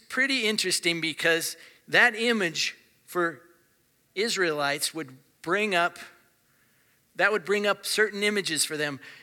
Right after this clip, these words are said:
You think about Noah in the ark and his family and all the animals, and when the s-, flood subsided, Noah sent a dove out.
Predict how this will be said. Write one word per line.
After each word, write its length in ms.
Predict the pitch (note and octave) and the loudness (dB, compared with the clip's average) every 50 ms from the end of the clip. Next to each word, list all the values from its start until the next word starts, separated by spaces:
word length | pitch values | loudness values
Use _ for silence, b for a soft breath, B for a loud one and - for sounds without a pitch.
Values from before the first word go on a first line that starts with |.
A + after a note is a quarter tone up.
| B B | B B
You 140 | - C#3+ E3 | -10 -4 2
think 240 | - A3 A#3 A#3+ | 6 6 6 8
about 400 | A#3+ A3+ A#3 A3 G#3 G#3 G3+ F3+ - - - _ _ _ _ - | 6 8 8 8 8 6 4 0 -6 -16 -20 _ _ _ _ -12
Noah 580 | C#3+ C#3 D#3 F#3+ A3 A#3 A3+ G#3+ G3+ F#3 F3 F3+ E3 - - - | -4 2 4 6 6 6 6 6 6 6 4 4 0 -2 -8 -2
in 160 | E3+ F3 F3+ F3 | 0 0 2 2
the 140 | E3+ E3 | 2 2
ark 360 | D#3+ F3 G3 F3+ E3 - - D#3 | 4 6 6 6 6 4 -2 -6
and 120 | D3+ D3 | -6 -4
his 200 | D#3 G3 G3 - | -2 -2 -2 -2
family 460 | - - F#3+ F#3 F#3+ G3 F3+ D#3+ D3+ | 0 2 4 4 4 4 2 0 0
and 100 | D3+ D3+ | 0 0
all 160 | D#3+ E3+ F#3 | 0 0 0
the 160 | F#3 F#3+ F3+ F3+ | 0 2 4 6
animals, 460 | F#3 F#3 F#3 F3 D#3 D3 C#3+ C#3+ - | 6 4 4 2 0 -2 -4 -4 -6
and 260 | - - E3 E3+ F3 | -2 -2 -2 0 0
when 160 | F3+ F#3+ F#3+ F#3 | 0 -2 0 2
the 200 | F3+ E3 D#3+ C#3+ | 2 2 2 0
s-, 340 | C3 - - - - - - - | -2 -2 -2 -2 -2 -6 -12 -18
flood 500 | - - - - F3 F#3+ G#3+ B3 A#3+ - | -20 -16 -12 -6 0 2 4 4 4 2
subsided, 920 | - - - G3+ D#3 - - - F#3+ G3 A#3 B3+ A#3+ E3+ D3+ C#3+ C#3 C#3+ B B B B B B B | 0 0 0 0 2 2 2 4 6 6 6 6 4 2 0 -4 -6 -10 B B B B B B B
Noah 340 | C#3 C#3+ G3 A#3 A#3+ B3 G#3+ | -4 0 2 4 4 4 4
sent 380 | - - - A3 A3 A3 G#3+ G#3+ - - | 2 2 4 4 4 4 2 -2 -6 -6
a 80 | E3 | -6
dove 400 | D#3 B2+ - F3+ F#3+ G#3 G#3 E3+ | -4 0 2 4 4 4 4 2
out. 520 | E3+ D#3 E3 F3+ E3 C#3+ - - - - | 2 2 4 2 2 0 -4 -10 -14 -14